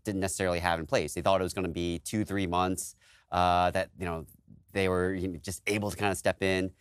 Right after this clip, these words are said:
And it turned out that there was a lot that actually, it was a little bit different. Like, the technology is really innovative, but these systems aren't necessarily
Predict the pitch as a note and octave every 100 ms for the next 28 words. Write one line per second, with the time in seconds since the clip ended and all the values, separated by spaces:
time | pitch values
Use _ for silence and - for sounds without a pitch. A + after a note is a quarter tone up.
0 | _ - G#2+ G2 A2+ G2 D3+ C3+ F2+ G#2
1 | D#2 G2 G2+ G2 - F#2 E2+ G2+ F2+ -
2 | - F2 F2 F2 F2 F2 F#2 F#2 - C3
3 | F#3+ A3 G3+ E3+ - F2 F#2 F#2+ - F2
4 | G2 G#2 G2 G2+ G2 G2 F#2 G2 G2 -
5 | E2 F2+ - C#3 - F2 E2 - _ _
6 | - G#2+ G2 F2+ - F#2+ F#2 F2 F2 F2
7 | E2